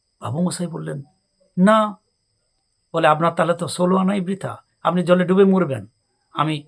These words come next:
সাঁতার জানি, যাক ওই এক আনাই আমি বেঁচে যাব।" অর্থাৎ আমরা এক বিষয়ে বিরাট জ্ঞানী, আপনি বিরাট ইঞ্জিনিয়ার, সঙ্গে সঙ্গে আপনি সমস্ত কিছু একটা প্ল্যান বলে দেবেন,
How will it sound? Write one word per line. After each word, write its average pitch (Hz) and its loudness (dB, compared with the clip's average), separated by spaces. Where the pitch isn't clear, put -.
সাঁতার 143 -4
জানি, 120 -8
যাক 165 2
ওই 160 -2
এক 175 0
আনাই 147 -4
আমি 143 -4
বেঁচে 127 -8
যাব।" 110 -12
অর্থাৎ 165 -2
আমরা 147 -4
এক 175 -4
বিষয়ে 202 -4
বিরাট 123 -8
জ্ঞানী, 101 -16
আপনি 220 -8
বিরাট 285 -2
ইঞ্জিনিয়ার, 156 -2
সঙ্গে 262 4
সঙ্গে 302 2
আপনি 262 2
সমস্ত 285 0
কিছু 233 -6
একটা 180 -8
প্ল্যান 170 0
বলে 143 -6
দেবেন, 120 -12